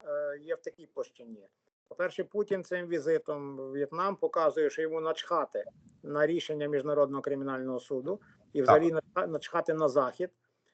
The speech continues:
Speaker 1: що він нібито не виїзний, він ні-, він добрий навіть виїзний. А є друга більш стратегічна річ. Як відомо, Сполучені Штати Америки вибудовують з В'єтнамом двосторонні і економічні, і безпекові союзи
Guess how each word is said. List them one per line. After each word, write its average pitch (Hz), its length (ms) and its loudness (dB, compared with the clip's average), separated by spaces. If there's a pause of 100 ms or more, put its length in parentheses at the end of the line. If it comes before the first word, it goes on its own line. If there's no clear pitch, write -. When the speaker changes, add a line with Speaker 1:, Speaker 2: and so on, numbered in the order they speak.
(140)
Speaker 1:
що - 180 -4
він 160 320 -2
нібито 165 480 -2
не 151 120 4
виїзний, 139 680 0
він 147 360 -2
ні-, 143 120 0
він 147 340 -2
добрий 143 320 8
навіть 131 300 -4
виїзний. 123 580 -16 (520)
А 131 100 -2
є 170 180 8
друга 208 260 10
більш 208 200 -4
стратегічна 190 640 -2
річ. 160 380 -8 (420)
Як 143 240 0
відомо, 180 360 0
Сполучені 180 500 -4
Штати 170 320 -2
Америки 175 500 0
вибудовують 151 640 0
з 135 40 -8
В'єтнамом 156 680 -8
двосторонні 156 640 2
і 165 240 -4
економічні, 160 600 -10
і 139 60 -8
безпекові 143 580 2
союзи 151 600 2